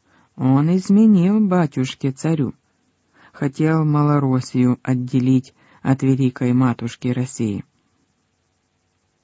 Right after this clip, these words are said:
"Чи могли б ми за нього замовити молебень у вашому монастирі?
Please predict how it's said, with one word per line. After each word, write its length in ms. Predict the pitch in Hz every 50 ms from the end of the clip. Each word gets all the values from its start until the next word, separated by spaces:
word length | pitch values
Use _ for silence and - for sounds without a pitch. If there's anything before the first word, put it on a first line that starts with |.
| _ _ _ _ _ _ _ _ _ _ _ _ _ _ _ _ _ _
"Чи 160 | - - 226
могли 360 | 226 240 233 226 226 220 208
б 60 | 180
ми 180 | 185 180 185 180
за 160 | 160 170 170
нього 380 | 165 165 165 160 151 147 147 139
замовити 640 | 139 156 147 147 151 151 147 147 143 - - 147
молебень 580 | 147 143 147 139 131 123 117 120 120 117 117 117 - - - - _
у 140 | - 135 139
вашому 480 | 135 131 117 120 - - 120 120 117 117
монастирі? 680 | 120 120 123 127 127 - - - 151 139 120 -